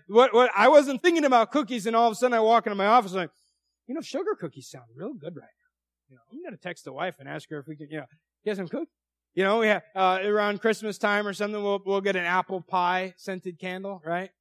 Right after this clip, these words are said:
That makes you want some cheesecake, doesn't it? No, it makes you want apple pie. You're like, "Oh man, that sounds really good right now." Or you see walking, someone walking around,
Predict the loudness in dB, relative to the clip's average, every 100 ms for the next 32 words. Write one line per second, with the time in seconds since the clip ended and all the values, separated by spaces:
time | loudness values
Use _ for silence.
0 | _ _ _ _ _ -4 -4 -2 -8 -6
1 | -6 -8 -10 -12 -12 -12 -6 -6 -4 -6
2 | -8 -8 -6 -2 0 0 2 2 4 2
3 | 2 4 4 4 0 -2 -4 -4 -4 -6
4 | -8 -8 -4 -4 -4 -8 -8 -8 -8 -14
5 | _ _ _ _ -4 -2 -2 0 4 4
6 | 4 0 -4 -2 2 2 2 -2 -2 0
7 | 0 0